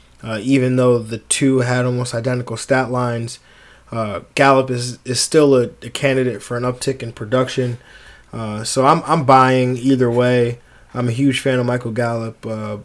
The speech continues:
but, you know, he's, he's going off the board, wide receiver twenty-seven, still only twenty-three years old.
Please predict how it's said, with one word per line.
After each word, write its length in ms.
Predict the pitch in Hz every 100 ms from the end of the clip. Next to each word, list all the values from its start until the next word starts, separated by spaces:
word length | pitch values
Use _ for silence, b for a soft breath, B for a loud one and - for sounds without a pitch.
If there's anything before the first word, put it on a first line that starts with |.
| - _ _
but, 260 | - 110 98
you 100 | 120
know, 240 | 107 104 120
he's, 180 | 123 - _
he's 180 | - 127
going 220 | 143 139
off 140 | 131 127
the 60 |
board, 280 | 117 127 127
wide 200 | 123 123
receiver 340 | 120 - 127
twenty-seven, 720 | 117 - 120 110 - 123 120 120
still 220 | - 147
only 200 | 131 123
twenty-three 480 | - 127 123 127 120
years 240 | 117 113
old. 280 | 120 117